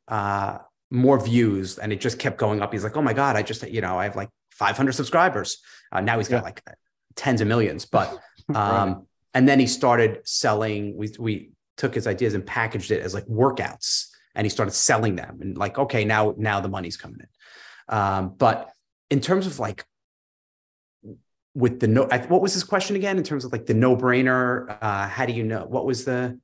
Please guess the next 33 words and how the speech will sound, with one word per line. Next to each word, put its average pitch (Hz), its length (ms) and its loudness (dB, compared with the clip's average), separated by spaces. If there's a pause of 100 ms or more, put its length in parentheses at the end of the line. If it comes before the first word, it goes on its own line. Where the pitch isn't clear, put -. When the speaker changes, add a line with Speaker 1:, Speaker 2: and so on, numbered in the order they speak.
(100)
Speaker 1:
the 120 60 -4
exact 123 280 0
phrasing 127 360 0
of 131 100 0
it 135 60 0
again? 139 220 -4
Speaker 2:
Uh, - 160 -14 (140)
how 160 200 0
does 185 140 2
he 160 220 8
help 127 360 2
his 117 180 0
market 117 360 0
understand? 107 720 -2
So 117 120 0
it's 110 140 0
like, 117 180 4
it's 113 200 -2
missing. 110 480 0
Speaker 1:
Yeah. 98 120 -2 (360)
Yeah. 120 280 2 (300)
It, - 340 2 (2250)
it's, 175 220 2 (100)
it's 170 160 2 (100)
often, 170 720 2 (800)
we're 131 220 4
not, 147 440 4
we're 139 140 4
not 151 400 2 (480)
s-, - 260 -8
using 123 520 2
their 110 180 2
words. 92 640 -6